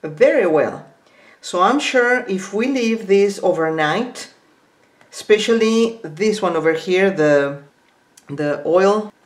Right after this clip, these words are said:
soap, it will do a good job. This was a couple of hours, so it's going to work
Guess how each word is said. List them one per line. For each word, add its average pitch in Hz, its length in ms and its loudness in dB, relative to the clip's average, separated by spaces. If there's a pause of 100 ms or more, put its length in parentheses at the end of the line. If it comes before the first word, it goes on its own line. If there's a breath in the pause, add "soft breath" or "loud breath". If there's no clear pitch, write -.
(140)
soap, 185 560 -2 (520)
it 185 180 2
will 185 180 4
do 180 200 4
a 160 120 4
good 160 260 -4
job. 95 280 -4 (680 soft breath)
This 262 280 2
was 240 160 2
a 240 60 -2
couple 208 320 2
of 190 140 4
hours, 220 840 2 (220)
so 180 680 4
it's 196 200 2
going 196 340 4
to 170 580 4 (220 loud breath)
work 190 680 4